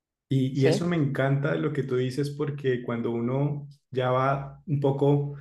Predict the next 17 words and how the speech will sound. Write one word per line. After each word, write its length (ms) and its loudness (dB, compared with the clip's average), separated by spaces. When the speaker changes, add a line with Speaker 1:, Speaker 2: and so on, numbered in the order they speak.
Speaker 1:
aclarando 520 2
el 120 2
panorama 680 2
de 120 2
lo 180 0
que 380 -6
realmente 580 0
es 80 0
la 120 -2
meditación, 600 -2
pues 240 -2
ya 120 -2
va 320 -2
saliéndose 560 -4
de 60 0
estos 240 -4
mitos 480 -2